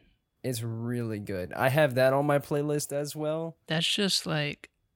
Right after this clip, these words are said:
Speaker 2: we're, we're in a dream. Like, we're just cruising in a dream. And that's exactly how the scene feels every time that, I think it comes on, uh, when they go on that first drive together.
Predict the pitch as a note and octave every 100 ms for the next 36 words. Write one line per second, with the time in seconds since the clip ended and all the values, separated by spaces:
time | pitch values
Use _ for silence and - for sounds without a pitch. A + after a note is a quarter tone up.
0 | _ _ _ - D#3+ D#3+ D#3 E3 D#3 C#3
1 | C#3+ D3+ D3 D3 D#3 - - _ _ _
2 | _ - - D#3 D3+ D3 - D#3 D3+ D#3
3 | D3 C#3+ C#3 C#3+ - C#3+ C#3+ D#3 - _
4 | - D#3 D3+ D3+ - D#3 D#3 D3 - D3+
5 | D#3 C#3+ C#3+ D3+ - _ D#3+ D3+ D#3 D3+
6 | D3+ - D3+ D3 D3 D3 - D3 D3 C#3
7 | - - D#3+ F3 F3+ E3 D#3+ D#3 D#3 D3+
8 | D3+ - _ E3 D#3 D3+ D3+ D3+ D#3 D3+
9 | D3 - D#3 D#3 - C#3+ D3 D3+ - D#3+
10 | D3 D3 D3+